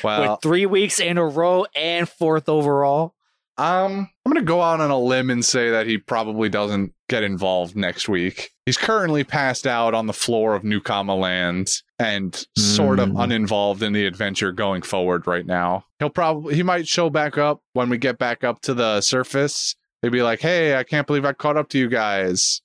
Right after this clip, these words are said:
Speaker 1: or something to that effect.
Speaker 2: Mm-hmm.
Speaker 1: Because I can't see, or maybe they go back. Maybe they go back to New Kama Land and they pick him up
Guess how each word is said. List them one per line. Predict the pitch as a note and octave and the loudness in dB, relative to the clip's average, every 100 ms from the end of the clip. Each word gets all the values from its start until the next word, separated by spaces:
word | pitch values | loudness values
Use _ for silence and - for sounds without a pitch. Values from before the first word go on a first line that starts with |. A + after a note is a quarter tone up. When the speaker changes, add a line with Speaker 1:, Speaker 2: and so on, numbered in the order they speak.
| _ | _
Speaker 1:
or | G#2+ | -2
something | F#2+ A2 A2 G2+ | 0 -2 -2 0
to | G2 | 0
that | G2 | 0
effect. | G2+ A2+ A2 - _ _ - | -2 -2 -4 -6 _ _ -2
Speaker 2:
Mm-hmm. | A#2+ A2 G#2 - _ _ | 0 2 0 -4 _ _
Speaker 1:
Because | A2+ A#2+ G#2+ G#2 G2 | -4 0 0 0 0
I | G#2 | -2
can't | - B2 A2+ | -2 -2 -2
see, | - B2 A2+ A2+ G#2 G2+ G2 - _ | 0 2 2 2 2 0 -2 -6 _
or | C#3 | 0
maybe | D3 D3 | 2 2
they | C#3+ | 0
go | B2 A#2+ | 0 0
back. | G#2+ G2 D#2+ - | 0 -2 -4 -4
Maybe | C3+ C3+ | -2 0
they | C3 | 0
go | B2+ A#2+ | 0 0
back | A2+ G#2+ | -2 -2
to | B2 | -2
New | A2+ | -2
Kama | G#2 A2+ A2 | -2 -2 -2
Land | A2 A2 A2 | 0 0 0
and | G#2 | 0
they | |
pick | G2 B2 - | -2 -4 -2
him | G#2+ | -4
up | G2+ G#2+ | -2 -4